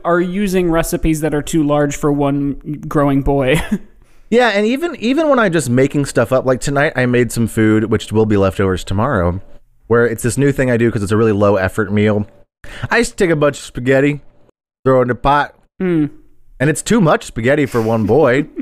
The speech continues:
Speaker 1: <laughs>
Speaker 2: and I'll probably end up throwing some of it away.
Speaker 1: Mm-hmm.
Speaker 2: And then I can't eat tomato sauce, so I just, I just, like, cook up some Italian sausage, and I throw it onto the bu-, I make butter noodles, you know,
Speaker 1: Sure.
Speaker 2: throw the sausage on there,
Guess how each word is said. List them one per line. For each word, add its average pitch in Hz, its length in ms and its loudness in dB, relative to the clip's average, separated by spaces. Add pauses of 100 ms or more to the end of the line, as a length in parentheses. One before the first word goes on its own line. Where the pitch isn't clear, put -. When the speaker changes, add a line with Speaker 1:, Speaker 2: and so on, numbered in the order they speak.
(120)
Speaker 1:
<laughs> - 300 -8
Speaker 2:
and 117 100 2
I'll 123 80 2
probably 160 360 2
end 131 100 0
up 107 140 -4
throwing 127 200 -2
some 123 140 -2
of 117 100 0
it 107 60 2
away. 117 360 2
Speaker 1:
Mm-hmm. 180 600 -6 (100)
Speaker 2:
And 135 140 0
then 143 100 2
I 131 100 2
can't 156 260 -2
eat 151 160 -2
tomato 127 320 0
sauce, 107 340 0
so - 100 -2
I 113 60 4
just, 113 380 -4 (360)
I 120 120 4
just, 120 240 -2
like, 117 180 0
cook - 220 0
up 139 160 0
some 123 180 -4
Italian 123 480 0
sausage, 127 720 -2 (580)
and 113 100 0
I 113 60 4
throw 127 280 2
it 123 40 2
onto 123 220 -2
the 110 80 0
bu-, 98 140 -2
I 113 140 0
make 110 220 0
butter 117 240 2
noodles, 135 520 0
you 139 80 4
know, 135 140 4
Speaker 1:
Sure. 143 80 -2
Speaker 2:
throw 123 160 0
the 117 100 -2
sausage 117 400 -2
on 127 100 0
there, 131 220 -2